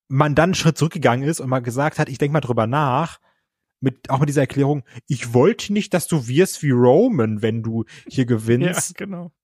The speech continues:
Speaker 1: Das war schon alles Kacke für ein aufgebautes Match, was sechsunddreißig Minuten geht.
Speaker 2: Ja, es war halt viel zu lang.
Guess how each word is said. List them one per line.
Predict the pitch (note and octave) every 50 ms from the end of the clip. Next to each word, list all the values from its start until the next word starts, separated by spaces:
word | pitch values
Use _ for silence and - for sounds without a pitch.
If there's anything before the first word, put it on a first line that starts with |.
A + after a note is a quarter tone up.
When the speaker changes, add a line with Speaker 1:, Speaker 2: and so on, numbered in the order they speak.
| _ _ _ _ _ _ _ _ _ _ _ _
Speaker 1:
Das | C#3 C#3+ C3 A2+ D3
war | F#3+ A3+ A3
schon | - G#3 E3+ D#3
alles | D#3+ F3 E3 C#3+ A#2+ - -
Kacke | - B2 D#3 E3+ - - C#3
für | - - - - B2+ B2 A#2+ A#2 G#2+ - - _ _ _
ein | B2 -
aufgebautes | - D#3 D3+ D3+ - - - C3+ A2+ - C3 C3+ C#3 - B2 A2+ -
Match, | B2 C#3 - -
was | - A2+ G2
sechsunddreißig | G#2 A2 D3+ D3+ - - D3 B2 A#2 - A2+ B2 C#3 C#3 - - A2+ -
Minuten | B2 A2+ A#2 B2+ C3 A#2+ - A2+ G#2+
geht. | G2 G2 F2 E2+ F2+ - - F3
Speaker 2:
Ja, | C#3 B2 B2
es | A#2+ A2+ -
war | D3 C#3+
halt | D3 -
viel | - F#3 E3
zu | - C#3
lang. | B2+ B2 A#2+ A2